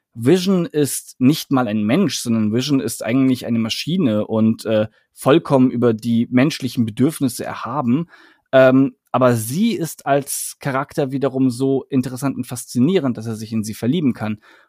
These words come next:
Und sie findet dann bei ihm Halt, weil er anders ist, als Menschen es sind. Und deswegen fand ich sie nie irgendwie langweilig oder uncool oder sonst irgendwas. Übrigens, ihr Outfit, ihr Style, roter Mantel,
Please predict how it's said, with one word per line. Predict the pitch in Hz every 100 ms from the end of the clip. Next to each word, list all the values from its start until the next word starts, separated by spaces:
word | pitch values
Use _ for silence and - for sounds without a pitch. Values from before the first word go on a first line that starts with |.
| _
Und | 131 127 123
sie | 110 123 151
findet | - 139 131 -
dann | 123 117
bei | 117 151
ihm | 127 113 -
Halt, | 151 107 -
weil | 123 107 107
er | 120 113 113 107 _ _ _ -
anders | 127 131 113 101 - - -
ist, | 117 - - 110
als | 117 -
Menschen | 147 190 156 - 107
es | 104 -
sind. | 101 - _ - _ _ -
Und | 135 135 131 -
deswegen | 139 - 196 185
fand | 180 170
ich | -
sie | 160 151
nie | 151 175 247
irgendwie | 226 185 185 165 151
langweilig | 143 208 190 175 170 170 165 - 143
oder | 135
uncool | - 208 220 - 180 156
oder | 131
sonst | 170 -
irgendwas. | 160 165 _ _ -
Übrigens, | 165 165 - -
ihr | 143 139
Outfit, | 165 - 180 -
ihr | 131
Style, | 120 - 123 123 156 170 -
roter | 120 131 135
Mantel, | 127 131 139 160